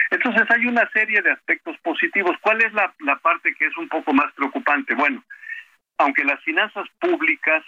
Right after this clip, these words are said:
están en una situación que muestra solidez, eh, lo que tenemos es una composición del gasto que ha sido motivo de muchas dudas. Énfasis en algunos proyectos que han sido cuestionados. Entonces ahí la,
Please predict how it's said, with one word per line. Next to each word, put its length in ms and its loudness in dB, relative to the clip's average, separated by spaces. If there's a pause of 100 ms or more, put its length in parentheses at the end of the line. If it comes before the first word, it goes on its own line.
(140)
están 420 0
en 120 2
una 120 2
situación 960 2 (140)
que 80 0
muestra 420 0
solidez, 560 -2 (760)
eh, 500 2
lo 180 2
que 120 -2
tenemos 480 -4
es 140 -6
una 180 0
composición 680 -2
del 200 0
gasto 360 -2
que 100 -2
ha 60 -4
sido 240 -2
motivo 460 -2
de 60 -8
muchas 420 -2
dudas. 220 -6 (520)
Énfasis 680 -2
en 120 -6
algunos 380 -4
proyectos 800 -2
que 80 0
han 140 -6
sido 400 -2
cuestionados. 720 0 (500)
Entonces 340 -2
ahí 200 2
la, 240 2